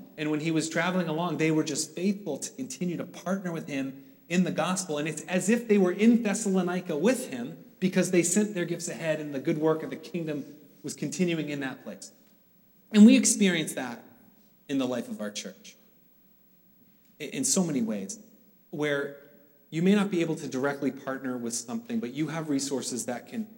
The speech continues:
can help. For example, we have a, a wonderful choir, and it's been growing.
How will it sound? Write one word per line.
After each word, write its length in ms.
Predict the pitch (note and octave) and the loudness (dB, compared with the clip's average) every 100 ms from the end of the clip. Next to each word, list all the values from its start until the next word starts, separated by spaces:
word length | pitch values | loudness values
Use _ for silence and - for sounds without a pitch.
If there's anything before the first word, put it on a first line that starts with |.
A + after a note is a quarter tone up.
| - - - | -20 -20 -12
can 100 | A2+ - | -12 -10
help. 160 | - - _ _ _ _ _ _ _ _ _ _ _ _ _ | -16 -18 _ _ _ _ _ _ _ _ _ _ _ _ _
For 100 | - | 0
example, 320 | E3 D3 B2 | 0 2 0
we 120 | B2+ C#3+ | 0 0
have 280 | F3 D#3+ | -2 -4
a, 60 | C#3 | -4
a 200 | C3+ C#3+ | -4 -2
wonderful 440 | B2+ D3+ D#3+ D#3 | -2 -2 -2 -6
choir, 480 | D#3 - B2 A2 F#2 - - C3 | -8 -6 -8 -6 -10 -16 -16 -8
and 140 | C3 | -6
it's 160 | C3+ C3+ | -6 -6
been 180 | E3 D#3 | -6 -4
growing. 560 | C3 C3 C3+ A#2 F#2 | -2 0 0 0 -4